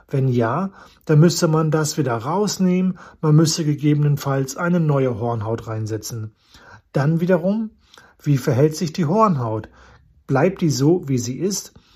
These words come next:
Oder quellt diese Hornhaut genauso auf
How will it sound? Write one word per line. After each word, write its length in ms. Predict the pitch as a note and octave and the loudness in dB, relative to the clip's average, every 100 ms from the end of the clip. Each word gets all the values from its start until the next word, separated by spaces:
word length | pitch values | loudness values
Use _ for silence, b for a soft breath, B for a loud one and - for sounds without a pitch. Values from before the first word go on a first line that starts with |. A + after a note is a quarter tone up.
| b - | b 0
Oder 240 | F3 F3+ | 4 4
quellt 580 | E3+ - C3 D3 F3+ - | 0 -6 0 2 0 -2
diese 440 | D3+ C3+ D#3 E3 B2 | -10 -4 0 0 2
Hornhaut 520 | E3 D#3 D3 D#3+ - | 2 2 0 -2 -4
genauso 580 | C#3+ B2 B2+ F#3+ F3 F3+ | -6 -4 -2 -4 -2 -4
auf 380 | D#3+ D#3+ D#3 | -2 -2 -2